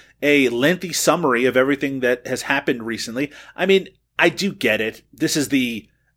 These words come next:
you know, uh, one year plus one issue. So basically that entire first twelve issues was in some ways an arc that was all leading up to that final moment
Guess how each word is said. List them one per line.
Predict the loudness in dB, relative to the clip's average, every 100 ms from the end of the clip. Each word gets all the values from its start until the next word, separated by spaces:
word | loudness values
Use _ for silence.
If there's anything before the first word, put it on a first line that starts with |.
| _ _
you | -4 -2
know, | -4
uh, | -6 -6 -6
one | -4 2 2 2
year | 0 4 4
plus | 2 -2 -2 -2
one | -4 -2 -2 -4
issue. | -4 -4 -6 -10 -6
So | -4 -4 -8 -10 0
basically | 2 2 0 0
that | 2 0
entire | 0 -6 0 2 2
first | 0 -4 -2
twelve | -2 0
issues | -2 -2 -6 -8 -14 _ _
was | 0 2 2 0
in | -6 -6
some | -2 0
ways | 0 0 -2
an | -6
arc | 2 4 4 0 -4
that | -4
was | 0
all | 2 4
leading | 2 2 0
up | -2
to | 0
that | -2
final | -2 -4 -4 -4
moment | -4 -2 -4